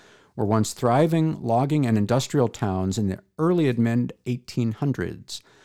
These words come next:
But by the late eighteen hundreds, they were both in decline and are ghost towns. Some folkloric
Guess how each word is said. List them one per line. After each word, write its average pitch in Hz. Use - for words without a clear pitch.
But 170
by 131
the 120
late 160
eighteen 123
hundreds, 107
they 107
were 95
both 113
in 123
decline 92
and 98
are 101
ghost 104
towns. -
Some 143
folkloric 123